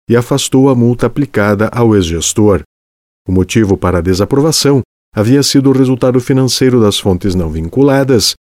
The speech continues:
que apresentou déficit de dois milhões e meio de reais,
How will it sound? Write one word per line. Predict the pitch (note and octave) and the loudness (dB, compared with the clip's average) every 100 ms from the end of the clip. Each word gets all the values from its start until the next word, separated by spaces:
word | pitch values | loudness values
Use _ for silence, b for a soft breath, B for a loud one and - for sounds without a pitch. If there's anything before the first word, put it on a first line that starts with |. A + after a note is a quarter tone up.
| _ _ | _ _
que | B2 | -4
apresentou | A#2 B2 B2 A#2 C3+ | 0 0 0 2 0
déficit | A#2+ B2+ D3 - G2+ G2 | 2 0 0 -4 -4 -4
de | F2 | -6
dois | F2+ G#2+ G2+ | 0 2 2
milhões | F#2+ C3+ B2 B2+ B2+ | 2 2 2 2 0
e | C#3 | 0
meio | A#2+ A#2 | 2 2
de | A#2 C3 | 2 2
reais, | D#3+ A#2+ A#2 - | 0 0 0 -2